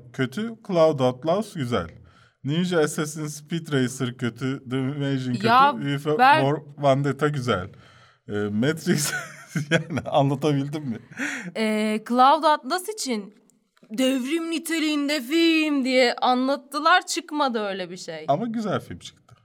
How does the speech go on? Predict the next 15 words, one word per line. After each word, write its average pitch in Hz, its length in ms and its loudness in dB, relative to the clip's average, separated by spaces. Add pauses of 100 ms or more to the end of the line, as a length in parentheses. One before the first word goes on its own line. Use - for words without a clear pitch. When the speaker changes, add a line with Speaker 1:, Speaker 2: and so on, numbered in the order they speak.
(160)
Speaker 2:
Ya, 339 300 4 (520)
<laughs> - 580 -16
come 269 200 2
on 254 100 -2
ya. 196 300 -6 (1000)
Hani 311 140 -2
Matrix 349 440 -2
mi 277 120 -6
çıktı? - 540 -12 (120)
Speaker 1:
Hayır. - 540 -4
Speaker 2:
Yani 254 460 4
devrim 285 360 -2
niteliğinde 220 600 -2
miydi? 185 320 -10
Değil 480 160 -8